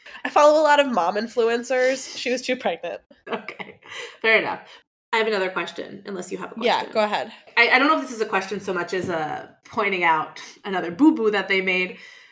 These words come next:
Speaker 2: but in the beginning, she's eating a pecan or a praline, something.
Speaker 1: Yeah.
Speaker 2: Praline, praline in the
Speaker 1: Yeah.
Speaker 2: beginning, which is a tree nut.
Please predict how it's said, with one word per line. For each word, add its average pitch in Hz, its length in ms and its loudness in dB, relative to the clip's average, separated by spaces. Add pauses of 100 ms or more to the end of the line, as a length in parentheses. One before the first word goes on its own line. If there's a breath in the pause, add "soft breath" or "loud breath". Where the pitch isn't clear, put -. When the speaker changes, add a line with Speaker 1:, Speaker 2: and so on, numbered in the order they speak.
(180 loud breath)
Speaker 2:
but 202 260 8 (280)
in 247 140 2
the 269 60 0
beginning, 196 680 2 (1040)
she's 226 260 -2
eating 208 160 2
a 185 60 -4
pecan 190 680 -4
or 185 180 0
a - 60 -10
praline, 165 560 -4
something. 214 480 2
Speaker 1:
Yeah. 214 320 2
Speaker 2:
Praline, 196 460 6
praline - 400 -4
in 202 80 -6
the 190 60 0
Speaker 1:
Yeah. 185 100 4
Speaker 2:
beginning, - 220 -8 (1120 soft breath)
which 220 140 -6
is 196 60 -4
a 190 60 -2
tree 240 220 4
nut. - 220 -8